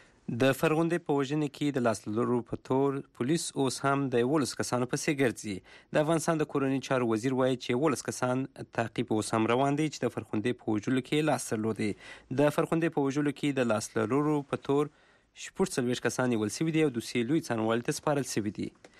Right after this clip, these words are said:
سترې محکمې هغه پولیس په شل کاله بند محکوم کړ چې د اسوسییټډ پریس د خبري اژانس یو عکاس یې وژلی و او د دغه اژانس یوه خبریالې زخمي کړې وه. سترې محکمې دا فیصله د هغه اسنادو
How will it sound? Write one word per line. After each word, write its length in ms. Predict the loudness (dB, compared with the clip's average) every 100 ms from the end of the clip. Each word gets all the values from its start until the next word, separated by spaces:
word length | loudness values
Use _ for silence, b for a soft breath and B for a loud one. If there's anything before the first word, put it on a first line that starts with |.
| B B -2
سترې 240 | 2 4
محکمې 400 | 2 2 2 2 2
هغه 160 | -2 0
پولیس 220 | -2 -2
په 80 | -2
شل 140 | -2 0
کاله 160 | 0 2
بند 180 | 2 2
محکوم 320 | 0 -2 -2 0
کړ 240 | 2 2 2
چې 140 | -2 -2
د 100 | -2
اسوسییټډ 600 | 0 -4 -2 -2 -2 -2
پریس 160 | -2 -2
د 80 | -2
خبري 280 | 0 0 2 2
اژانس 340 | 2 2 0 -6 -18 b b _
یو 100 | 2 2
عکاس 280 | 2 -2 0
یې 120 | -2
وژلی 320 | 0 0 2 2
و 20 | 2
او 100 | 2
د 80 | 0
دغه 200 | 0 0
اژانس 280 | 0 0 0
یوه 140 | -2 -2
خبریالې 500 | -2 0 2 2 0
زخمي 240 | -2 -2 0
کړې 160 | -2 0
وه. 100 | -4 -8 B B B
سترې 180 | -2 2 2
محکمې 280 | 2 0 2
دا 40 | 2 0
فیصله 320 | -4 0 0 0
د 120 | 0
هغه 180 | 0 0 0 -2 -4
اسنادو 480 | -4 0 2 2